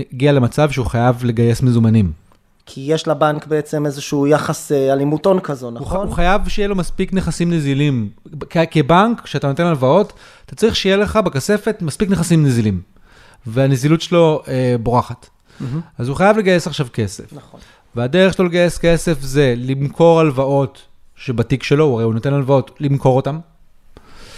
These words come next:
Speaker 1: ובנוסף גם למכור מניות של עצמו, להנפיק בשביל לגייס כסף.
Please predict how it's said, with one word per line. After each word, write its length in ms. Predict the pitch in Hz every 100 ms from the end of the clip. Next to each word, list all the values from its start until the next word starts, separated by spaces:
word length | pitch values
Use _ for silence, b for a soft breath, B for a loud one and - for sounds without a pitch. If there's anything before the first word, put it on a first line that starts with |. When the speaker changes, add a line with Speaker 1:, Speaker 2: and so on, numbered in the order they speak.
| B B B 113
Speaker 1:
ובנוסף 1700 | 104 104 120 139 139 - - _ _ _ _ 127 139 139 - 160
גם 140 | 151 170
למכור 300 | 156 156 147
מניות 300 | 147 143 139
של 100 | 147
עצמו, 440 | 123 - 131 101 -
להנפיק 460 | 117 120 143 123 -
בשביל 180 | 120 120
לגייס 260 | 120 113
כסף. 300 | - 101 -